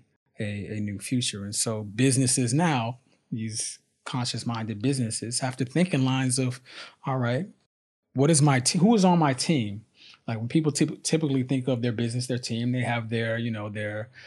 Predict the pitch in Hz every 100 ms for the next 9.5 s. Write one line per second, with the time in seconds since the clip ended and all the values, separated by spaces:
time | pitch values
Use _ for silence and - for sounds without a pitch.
0 | - _ 127 113 117 117 117 120 120 113
1 | 113 123 131 110 127 113 113 110 113 117
2 | 117 107 113 120 127 127 113 117 107 117
3 | 117 120 120 - - - 107 107 104 101
4 | 107 110 117 113 - - - - 123 120
5 | - 135 123 127 131 - 117 107 101 -
6 | 156 147 - - _ - 131 147 156 151
7 | 151 143 151 147 - 170 160 135 - 180
8 | 107 95 - _ - 110 123 123 110 113
9 | 104 107 92 92 -